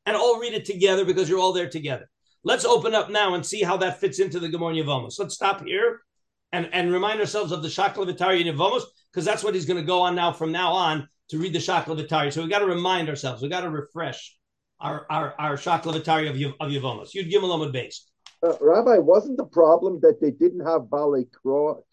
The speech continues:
Speaker 2: Kriya in their little hick towns, and because of that, they dafka did read in the big town on
Speaker 1: That,
Speaker 2: Yud Aleph?
Speaker 1: that's a good question. The Rajba is not going to learn that that was the problem.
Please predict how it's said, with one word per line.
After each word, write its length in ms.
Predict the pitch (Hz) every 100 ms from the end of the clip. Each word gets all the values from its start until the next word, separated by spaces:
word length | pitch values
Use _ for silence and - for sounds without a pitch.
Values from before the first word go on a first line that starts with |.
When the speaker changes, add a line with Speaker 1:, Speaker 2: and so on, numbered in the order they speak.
| _
Speaker 2:
Kriya 400 | 156 156 147 143 _ _ _ -
in 160 | 147
their 160 | 147 143
little 540 | 139 156 147 139 131
hick 220 | 139 165 -
towns, 500 | 160 151 156 156 _ _ _
and 100 | 127
because 300 | 139 160 143
of 80 | 135
that, 220 | 143 139
they 100 | 139
dafka 400 | 131 147 - 135 - _
did 240 | 165 208 139
read 400 | 135 180 196 -
in 180 | - 160
the 80 |
big 240 | 131 165 170 -
town 340 | 160 160 165 180 _ _ _
on 240 | 165 170 170
Speaker 1:
That, 280 | - 170
Speaker 2:
Yud 80 | 170
Aleph? 260 | 165 190 247
Speaker 1:
that's 120 | -
a 100 | 190
good 220 | 180 214
question. 460 | - 190 180 156 180
The 60 |
Rajba 360 | 165 170 180 170
is 80 | 135
not 320 | 165 180 -
going 180 | 160 135
to 100 | 147
learn 260 | 139 135 127
that 140 | 120
that 160 | 123 113
was 100 | 101
the 80 |
problem. 380 | - - 95 -